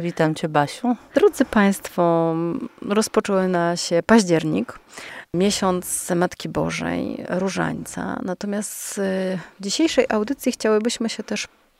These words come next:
Speaker 2: pochylić nad takim tematem, który jest też wpleciony w październik, przynajmniej w Polsce.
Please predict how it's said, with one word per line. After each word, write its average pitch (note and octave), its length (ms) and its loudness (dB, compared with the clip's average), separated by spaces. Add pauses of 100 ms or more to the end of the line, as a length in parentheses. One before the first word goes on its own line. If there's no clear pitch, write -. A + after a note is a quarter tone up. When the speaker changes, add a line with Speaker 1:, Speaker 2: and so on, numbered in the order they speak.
Speaker 2:
pochylić A3+ 580 -2
nad G3+ 180 -4
takim F#3+ 380 -6
tematem, G3 720 0 (300)
który F#3 1160 0 (300)
jest - 460 4
też F3+ 160 2
wpleciony F3 600 -2
w - 80 -12
październik, E3+ 1000 0 (360)
przynajmniej F#3+ 460 4
w - 80 -8
Polsce. F3+ 760 2